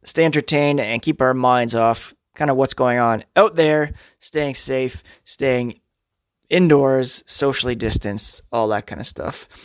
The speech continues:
So yeah, thank you again for taking some time to listen this week. Thank you for sending in some mailbag questions. If you need me, you can find me at E N C McLaren on both Instagram and Twitter. And you can find the show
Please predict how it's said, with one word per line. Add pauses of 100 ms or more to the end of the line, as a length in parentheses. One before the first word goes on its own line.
(280)
So
yeah,
thank
you
again
for (160)
taking
some
time
to
listen
this
week. (320)
Thank
you
for
sending
in
some
mailbag
questions. (340)
If
you
need
me,
you
can
find
me
at
E
N
C
McLaren (100)
on
both
Instagram
and
Twitter. (320)
And
you
can
find
the
show